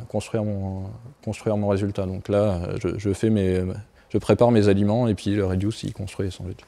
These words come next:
Euh, on se rend compte que, en fait, ça pourrait être, intuitivement, quand on voit ça, on se dit que si on était cinq personnes, on pourrait être cinq à préparer les ingrédients, mais après, on aurait peut-être envie, euh, de s'échanger chacun des, des ingrédients pour pouvoir faire chacun des sandwichs en parallèle aussi.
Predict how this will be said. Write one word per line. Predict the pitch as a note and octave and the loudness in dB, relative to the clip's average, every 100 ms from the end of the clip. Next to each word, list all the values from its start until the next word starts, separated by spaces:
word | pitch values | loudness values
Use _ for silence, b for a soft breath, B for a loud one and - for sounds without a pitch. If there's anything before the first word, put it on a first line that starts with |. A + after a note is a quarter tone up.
| B B B B B | B B B B B
Euh, | - F#2 F#2 F2+ F#2 F#2 A#2 - - - _ _ | -2 2 2 0 -2 -6 -10 -12 -16 -20 _ _
on | A#2 | -2
se | A2 | 0
rend | B2 A#2+ | 2 2
compte | D3 - | 0 4
que, | A#2 | 6
en | G#2+ | 6
fait, | G#2 C3 - G2+ | 6 2 4 4
ça | G#2+ | 4
pourrait | - G#2 G#2+ | 0 2 2
être, | - - G2+ - - - _ | 0 -8 -10 -14 -16 -18 _
intuitivement, | A2 - A#2+ A#2+ A#2+ | -2 -2 -2 0 0
quand | C#3 A2 | 0 0
on | G#2+ | 2
voit | G#2 | 2
ça, | G2+ A#2 C3 b b b - | 2 0 -4 b b b -4
on | G2 | -2
se | |
dit | A2+ | -2
que | - | -2
si | A2+ | 2
on | A2 | 2
était | G2 G#2 | 4 2
cinq | B2+ C3 | 0 2
personnes, | A#2+ - A#2+ C#3+ C3+ | 2 4 2 0 -4
on | F#2+ F2+ F#2 | -6 -4 -6
pourrait | - F2+ | -4 -4
être | F2+ | -4
cinq | - - | -6 -6
à | - | -6
préparer | G2 F#2 G2 | -4 -4 -4
les | F#2+ F#2 F2+ F#2+ | -2 -2 -4 -6
ingrédients, | F#2 F#2 F#2+ A#2+ b b b b | -6 -4 -4 -6 b b b b
mais | G2 | -4
après, | F2+ A#2+ | -2 0
on | A#2 | 2
aurait | G2 | 2
peut-être | F#2 G#2 | 0 -2
envie, | G#2 G2 A#2 A#2+ | 0 0 2 4
euh, | F#2 F2+ F#2 | 2 2 0
de | F2+ F2+ | -2 -2
s'échanger | - G2 G2+ G2+ A2 | -4 -4 -2 -2 0
chacun | - - G#2+ | -2 -4 -2
des, | G2 F#2 F2+ | 0 0 -2
des | F#2 F#2 | -4 -4
ingrédients | F#2+ F#2+ F#2+ G#2+ | -4 -2 -2 -2
pour | A#2 - | -4 -6
pouvoir | - F#2 | -6 -8
faire | - G2 | -6 -4
chacun | G2+ F#2+ | -4 -2
des | G#2 | -2
sandwichs | F#2+ F#2+ G2 - | -2 -2 -4 -6
en | F#2+ | -8
parallèle | F2+ F#2 F#2 | -4 -2 -4
aussi. | F2+ - | -6 -10